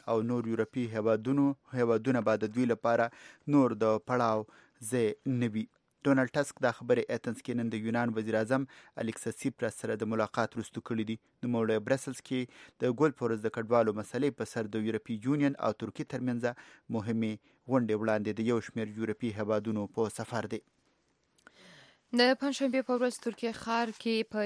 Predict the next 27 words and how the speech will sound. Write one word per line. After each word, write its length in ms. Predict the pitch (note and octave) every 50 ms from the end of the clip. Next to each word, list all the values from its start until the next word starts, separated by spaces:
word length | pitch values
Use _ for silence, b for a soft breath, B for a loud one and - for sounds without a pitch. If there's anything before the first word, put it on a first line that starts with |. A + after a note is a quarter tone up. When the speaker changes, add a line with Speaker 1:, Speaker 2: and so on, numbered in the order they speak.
| G#3 F#3 G3
Speaker 2:
یو 120 | G3 G3
پولیس 300 | F#3 - G#3+ G3+ G3+ G3
سټیشن 520 | - - - - G#3+ G3 - - A#3+ A#3 A3
د 100 | G3 F#3+
دوو 320 | F3 - F3+ F#3+ G3 F#3+
ښځو 360 | F#3 - - G3+ E3+ - F#3+
لخوا 380 | F#3 F3+ F#3 - - A#3 B3+ B3 A3+ A3
حمله 240 | A#3+ A3+ A3+ A#3+ C#4
شوې 320 | - - D4+ C#4+ D4+ D#4
چې 140 | - - C#4+
له 180 | C4 A#3 A3+
امله 300 | A3+ A3+ A3+ A3+ A3+ A3
یې 180 | G#3 G3 G#3 A3
پولیسو 460 | G#3+ - A3 G3+ G#3+ G#3+ - - G#3+
په 180 | G3+ - G#3 G3
ځوابي 400 | - G3+ F#3+ F#3 F3+ E3+ F#3 F#3 -
ډزو 220 | G#3 G3 - G3+
کې 160 | - - G#3 F#3+ F3 F#3
دغه 180 | F3+ F3+ F3+
دواړې 400 | F3 E3 F3 F#3 F#3 F#3 F3+ F3+ F#3 - -
ښځې 260 | - G3 F3 - G3 -
ویشتلې. 520 | F#3+ F#3+ F#3+ - - - - G#3 E3+ E3 E3+ B B B B B B B B
حمله 200 | E3 E3+ D#3+ E3+
کوونکو 560 | - - F3+ E3+ F3+ F#3+ F#3+ F3+ - G3+ F#3
سره 340 | F#3 - - F#3 F3 F3+ F3+
وسلې 400 | F3 F3+ F3+ - - F#3+ F#3+ G#3 G3
وې 100 | G#3 G#3